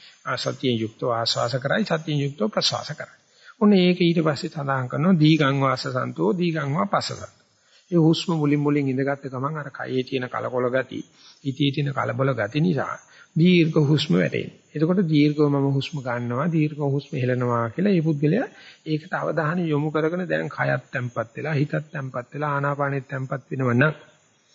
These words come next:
තවත් විදිහට කියනවා නම් හිතවිලි දිගේ දුවන්නෙත් නෑ, සද්ද වලට කරදර වෙන්නෙත් නෑ,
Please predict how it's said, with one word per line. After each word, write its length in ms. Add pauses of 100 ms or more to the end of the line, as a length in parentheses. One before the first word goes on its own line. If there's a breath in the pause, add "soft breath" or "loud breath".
(220 soft breath)
තවත් 300
විදිහට 300
කියනවා 260
නම් 140
හිතවිලි 360
දිගේ 240
දුවන්නෙත් 440
නෑ, 360
සද්ද 320
වලට 240
කරදර 360
වෙන්නෙත් 420
නෑ, 400